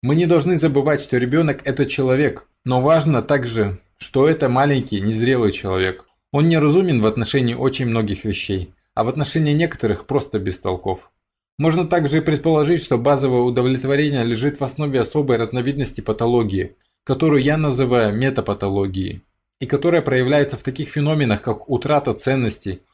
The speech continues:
утрата смысла жизни, утрата желания и воли к самореализации.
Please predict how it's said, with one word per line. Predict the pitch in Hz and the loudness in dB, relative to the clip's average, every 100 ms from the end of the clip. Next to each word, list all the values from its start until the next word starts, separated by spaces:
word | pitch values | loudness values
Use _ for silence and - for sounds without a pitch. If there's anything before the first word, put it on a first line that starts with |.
| _ | _
утрата | 127 156 160 147 | -4 0 2 0
смысла | - 143 - 113 | -2 -2 0 -2
жизни, | 104 127 107 92 - _ - | 0 -2 -2 -4 -10 _ -8
утрата | 127 160 165 143 | -2 -2 0 0
желания | 123 127 143 131 107 | 2 2 2 2 0
и | |
воли | 104 131 127 | 2 2 2
к | 110 | 0
самореализации. | 117 104 107 107 110 113 104 110 107 - 98 | -2 0 2 0 0 -2 0 -2 -2 -10 -14